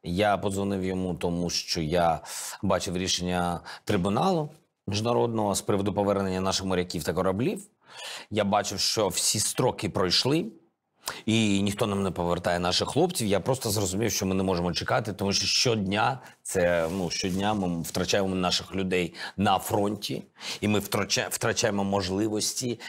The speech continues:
впливу на Захід з приводу повернення наших моряків. Ми втрачаємо наших дітей.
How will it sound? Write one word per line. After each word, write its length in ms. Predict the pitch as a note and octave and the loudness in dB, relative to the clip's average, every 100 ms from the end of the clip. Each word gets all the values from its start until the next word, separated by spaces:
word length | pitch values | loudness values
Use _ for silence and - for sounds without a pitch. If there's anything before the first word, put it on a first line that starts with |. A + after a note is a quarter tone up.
| - | -6
впливу 680 | - - - C#3 A#2 G#2 F2+ - - - | -2 -2 0 2 4 2 -2 -6 -10 -4
на 240 | F#2 F2 | 0 2
Захід 720 | F#2 A2 F#2 - C3 D#3+ - - - | 4 4 2 0 -6 -8 -12 -14 -6
з 120 | - | 0
приводу 340 | B2 G#2+ A2 | 2 2 2
повернення 560 | G#2 G#2+ G#2+ G2+ G2+ G2+ | 2 2 2 2 2 2
наших 260 | G#2 - A2+ | 2 0 0
моряків. 520 | A#2+ A#2+ A#2 C3+ B2 - - | 0 0 -2 -4 -6 -6 -2
Ми 80 | |
втрачаємо 800 | A#2 - A2+ - D3 E3 E3+ F3 - - _ _ | 0 2 0 2 2 2 2 0 -4 -18 _ _
наших 340 | - F2+ - A2+ | 0 2 2 2
дітей. 500 | G#2+ C3 G#2 D#2+ | 0 0 0 -2